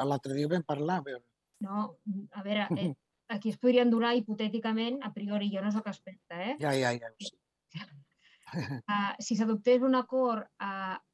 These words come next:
Speaker 2: coneixent la seva il·legalitat, coneixent, aquí l'element és de, s'ha de conèixer que és il·legal, podria ser una prevaricació. I després, si es destinessin fons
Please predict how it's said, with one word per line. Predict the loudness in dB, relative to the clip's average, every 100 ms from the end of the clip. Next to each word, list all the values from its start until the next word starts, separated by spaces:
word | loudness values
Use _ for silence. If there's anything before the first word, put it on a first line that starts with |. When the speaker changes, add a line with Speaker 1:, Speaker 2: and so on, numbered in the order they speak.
| _ _ _ _ _ 0
Speaker 2:
coneixent | 2 2 4 4 4
la | 0
seva | -6 -6
il·legalitat, | -4 -4 -4 -4 0 0 0 -4
coneixent, | -8 -8 -4 -4
aquí | -6 -8
l'element | -8 -6 -4 -2
és | -2
de, | -4
s'ha | -6 -6
de | -6
conèixer | -2 -2 -4 -6
que | -4
és |
il·legal, | -2 -2 2 0
podria | 0 -4 -4
ser | -6
una | -6
prevaricació. | -6 -6 -8 -12 -6 -2 -2 -4 _ _ _ _ _ _ _ -2
I | 0
després, | 0 2 2
si | 4
es | 0
destinessin | -2 -2 0 0 0 -2
fons | -2 -4